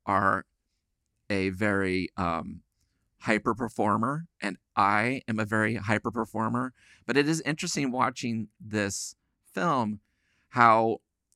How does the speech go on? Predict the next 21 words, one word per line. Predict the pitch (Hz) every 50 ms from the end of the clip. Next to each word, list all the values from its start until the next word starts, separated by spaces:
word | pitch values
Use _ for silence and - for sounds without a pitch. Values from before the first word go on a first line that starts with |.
| _ _ _ _ _ _ _ _ _ _ _ _ _ _ _ -
some | - - - 143 160
of | 180
the | 160 143
things | - - 127 131 123
they | 127 117
do | 104 117 143 135
are | 120 107 104
very | 98 92 127 147 147 131 113
slight | - - - - - 95 98 127 147 101 - - - - - _ _ _ _ _
and | 98 101 104
carry, | - - - 156 147 156 147 120 110
like, | 101 92 104 - _ _ -
a | 110 98
lot | 101 107 117 123 147 147
of | 117 98
lightning | 92 98 107 127 - - 92 85 90
bolt | 80 - - - - - -
to | - 85 80 78
it. | - - - - _ _ _ _ _ _ _ _ _ _ -
And | - 139
it, | - -